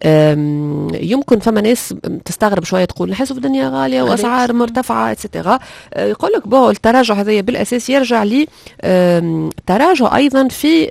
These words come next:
Speaker 1: نسق زيادة في الأسعار ما بين شهر أكتوبر وشهر سبتمبر." معناتها، غيلمون، آه،
Speaker 2: أسعار
Speaker 1: مش،
Speaker 2: زادت، ولكن
Speaker 1: فوالا،
Speaker 2: مش برشا.
Speaker 1: مش ال-، النسق متاع الزيادة ما كانش سريع وما كانش، آه، كبير، آه، بنفس النسق اللي كان عليه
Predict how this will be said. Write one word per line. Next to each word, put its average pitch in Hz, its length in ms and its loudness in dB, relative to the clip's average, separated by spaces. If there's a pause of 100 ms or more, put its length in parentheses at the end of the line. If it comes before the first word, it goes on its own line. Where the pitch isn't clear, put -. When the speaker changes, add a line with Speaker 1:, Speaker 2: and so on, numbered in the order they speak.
(120)
Speaker 1:
نسق 208 500 0
زيادة 185 360 2
في - 120 -6
الأسعار 202 420 -2
ما 294 60 4
بين 294 180 2
شهر 277 240 0
أكتوبر 269 280 -2
وشهر 240 160 -2
سبتمبر." 185 320 -4
معناتها، 180 240 -2 (340)
غيلمون، 254 500 2 (340)
آه، 202 280 0
Speaker 2:
أسعار 190 240 0
Speaker 1:
مش، 330 120 4
Speaker 2:
زادت، 233 160 -4
ولكن 226 300 -4
Speaker 1:
فوالا، 302 200 4
Speaker 2:
مش 294 60 4
برشا. 202 220 0
Speaker 1:
مش - 300 -2
ال-، 208 120 -6
النسق 208 560 -4
متاع 180 240 -2
الزيادة 165 420 -2
ما 190 60 -4
كانش 262 400 -2
سريع 214 520 0 (240)
وما 190 120 -2
كانش، 262 420 -2
آه، 180 280 2
كبير، 175 460 -2 (340)
آه، 180 180 2
بنفس 208 500 0
النسق 208 360 -6
اللي 220 100 -4
كان 208 180 -6
عليه 240 260 0